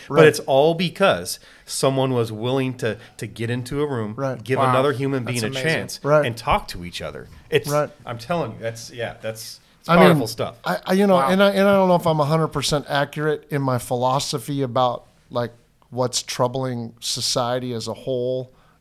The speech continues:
Speaker 2: globally, and especially in the United States of America. But it seems like bad news and sensationalism is, and sensationalism is still the only thing that really sells.
Speaker 1: Yeah.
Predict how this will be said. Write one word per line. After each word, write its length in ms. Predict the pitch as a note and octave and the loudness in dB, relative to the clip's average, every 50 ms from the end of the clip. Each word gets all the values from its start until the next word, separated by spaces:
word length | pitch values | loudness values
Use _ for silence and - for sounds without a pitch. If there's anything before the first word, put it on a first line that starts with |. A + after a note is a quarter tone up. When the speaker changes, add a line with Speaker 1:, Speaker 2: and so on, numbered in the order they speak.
| _ C3+ | _ -8
Speaker 2:
globally, 800 | B2 A#2+ B2+ B2 B2 B2+ B2+ C3+ C3 B2+ C3 C3 C3+ C3+ - - | -4 0 0 2 2 2 0 0 -2 -2 -2 -2 -4 -4 -6 -4
and 240 | B2+ B2 A#2 A2 A2+ - - | -4 -4 -4 -6 -8 -12 -12
especially 640 | B2+ - - - - C3 B2+ B2 - - B2+ B2+ B2 | -8 -6 -6 -2 -2 -2 -2 -2 -4 -6 -4 -4 -4
in 80 | A#2+ | -2
the 60 | A#2+ | -4
United 320 | A#2+ A#2+ A#2 A#2 A#2 A#2 A2 | -4 -4 -4 -4 -6 -6 -8
States 300 | - - C3 A#2+ A2+ - | -6 -6 -6 -6 -6 -8
of 80 | A2 | -8
America. 500 | G#2+ A2 A2 A2 G#2+ A2+ A#2+ - C#3+ C#3 C3 - - - - - - - - _ - | -8 -6 -6 -4 -4 -6 -4 -4 -4 -6 -6 -8 -16 -20 -20 -20 -20 -20 -20 _ 0
But 140 | C#3 D3+ D3+ | 2 4 4
it 140 | D#3 D3+ | 4 2
seems 480 | - - - E3+ D#3+ E3 E3+ D#3+ D3+ C3+ | 0 0 2 2 4 2 2 2 0 2
like 340 | C#3+ C#3 C3+ B2+ - - A#2 | 2 2 2 0 -2 -4 -2
bad 300 | C3 B2+ B2+ C#3 C3+ B2+ | 0 2 2 2 0 0
news 280 | C#3 C#3+ C#3+ C#3 A#2+ | 0 0 0 0 -2
and 140 | A#2+ A#2+ B2 | -2 -4 -2
sensationalism 1300 | - - C3+ B2 A#2+ - - C#3 C3 C3 B2+ - B2 A#2 G#2+ A#2 A#2 G#2 G2+ A#2 A2+ G#2+ A2 A2+ A2+ A2+ - _ _ _ _ _ _ | -2 -2 -2 -2 -2 -2 0 0 0 0 -2 -2 -4 -4 -4 -4 -4 -4 -4 -6 -6 -6 -6 -8 -10 -12 -18 _ _ _ _ _ _
is, 340 | C3+ B2 - - - - - - | -6 -2 -2 0 -2 -2 -4 -6
and 140 | C#3 A#2+ | -6 -4
sensationalism 1080 | A#2 - - C3+ B2 A#2+ - - C3+ C3+ C3 - A#2 A#2 G#2+ A2 A2 G#2 - A#2 A2+ A2+ A2+ | -2 -2 0 0 0 0 0 -2 -2 -2 -2 -4 -4 -4 -4 -6 -6 -6 -6 -8 -8 -8 -8
is 120 | C3 A#2+ | -6 -4
still 420 | - - - - D3+ D3+ D3+ D3+ C3+ | -2 -2 -2 0 0 0 0 0 -2
the 160 | C3 B2+ C3 | -2 -4 -4
only 220 | C3 C3 C3 B2+ | -4 -4 -4 -4
thing 200 | A#2+ - C3 B2 | -4 -6 -6 -4
that 160 | A#2+ A#2 - | -6 -6 -6
really 240 | A2+ A#2+ A#2+ A2+ A#2 | -8 -8 -8 -8 -8
sells. 580 | A2+ - - C#3+ C#3 C#3 A#2+ F2+ - - - - - | -8 -6 -6 -4 -6 -6 -8 -10 -10 -12 -12 -14 -14
Speaker 1:
Yeah. 80 | F2+ | -18